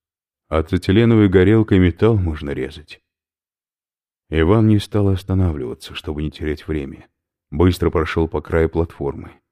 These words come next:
Справа в стене заржавевшая дверь с надписью В два тире П П А.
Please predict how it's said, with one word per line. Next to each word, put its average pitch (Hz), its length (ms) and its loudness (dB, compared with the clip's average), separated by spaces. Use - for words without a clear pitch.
Справа 78 500 -6
в - 80 -18
стене 82 460 -4
заржавевшая 78 800 -4
дверь 82 280 -4
с - 100 -14
надписью 80 680 -6
В 76 200 -6
два 71 400 -6
тире 82 400 -4
П 80 240 -6
П 80 180 -8
А. 82 320 -8